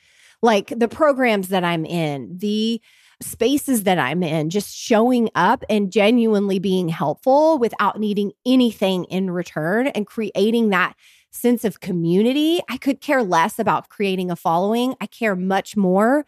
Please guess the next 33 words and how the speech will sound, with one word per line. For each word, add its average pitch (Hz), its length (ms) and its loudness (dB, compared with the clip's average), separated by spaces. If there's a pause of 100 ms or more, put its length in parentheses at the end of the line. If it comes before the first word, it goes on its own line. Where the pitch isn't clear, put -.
(400)
about 202 240 0
creating 180 480 2
a 147 80 -6
community. 165 800 -2 (560)
And 202 560 2
that's 214 360 -2
what 359 120 4
I'm 285 200 2
doing, 113 460 -4 (100)
truly. 233 540 2
Like, 208 360 0
that 226 200 2
is 220 160 -2
what 208 240 0
really 202 380 0
was 180 240 -4 (340)
activated 185 640 -2
within 170 420 -2
me. 233 360 0
And 185 260 -2
that 127 240 0 (240)
what 208 240 0
got 403 200 0
unpacked - 540 -4
really 214 300 0
when 185 160 -2
I 185 80 -4
came 180 240 -4
home, 175 260 -4
I 165 120 -4
was 202 200 -10
like, 165 200 -6
"Whoa, 175 680 -2